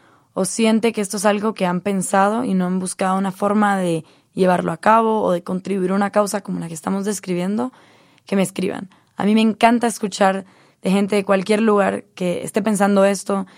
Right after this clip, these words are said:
y que esté motivado por, por hacer algo. Entonces, a mí me gustaría abrir las puertas a que me contacten directamente.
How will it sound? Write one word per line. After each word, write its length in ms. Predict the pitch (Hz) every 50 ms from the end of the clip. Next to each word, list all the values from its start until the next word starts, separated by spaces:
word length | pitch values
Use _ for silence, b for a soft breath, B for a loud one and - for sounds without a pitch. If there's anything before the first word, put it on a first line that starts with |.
| b b b b _
y 60 | 180
que 80 | - -
esté 180 | - - 208 208
motivado 680 | 208 208 196 208 202 180 175 180 185 185 190 190 185 190
por, 340 | - 180 175 170 170 - - _ _ _
por 160 | - 180 180
hacer 220 | 165 - 180 180
algo. 300 | 180 190 202 254 302 294 -
Entonces, 420 | - 190 185 196 185 202 190 196 - -
a 80 | - 190
mí 120 | 202 220
me 80 | 240 240
gustaría 380 | 240 233 - - 196 190 190
abrir 140 | 190 196 196
las 160 | 202 190 185
puertas 320 | - 208 208 208 220 208 202
a 80 | 196
que 100 | 190 185
me 100 | 180 170
contacten 640 | - 175 170 165 - 185 180 180 - 196 190 190 185 b b b b b b _
directamente. 720 | 185 196 190 190 180 185 175 175 175 185 180 - - 185